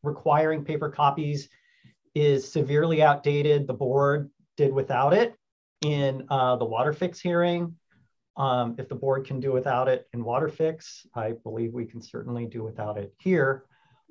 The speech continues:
Um, regardless, to the extent you ask for paper copies,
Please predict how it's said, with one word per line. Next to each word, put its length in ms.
Um, 460
regardless, 880
to 120
the 80
extent 560
you 180
ask 360
for 100
paper 300
copies, 680